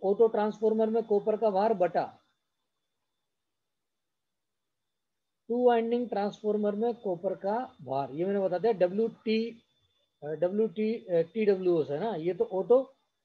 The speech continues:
auto transformer में copper का भार बटा Two winding transformer को-, copper का भार, ये आ गया वन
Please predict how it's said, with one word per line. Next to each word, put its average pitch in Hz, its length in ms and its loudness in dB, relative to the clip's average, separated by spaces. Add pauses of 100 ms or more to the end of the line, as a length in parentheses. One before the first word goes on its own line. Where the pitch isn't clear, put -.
(120)
auto 175 220 0
transformer 208 600 0
में 220 120 -2
copper 202 260 -2
का 208 100 0
भार 202 240 0
बटा 190 240 0 (760)
Two 233 140 4
winding 233 320 2
transformer 208 560 -2
को-, 196 300 -8
copper 185 300 -4
का 202 120 0
भार, 190 260 0
ये 196 180 0
आ 180 120 2
गया 190 240 0
वन 185 280 -2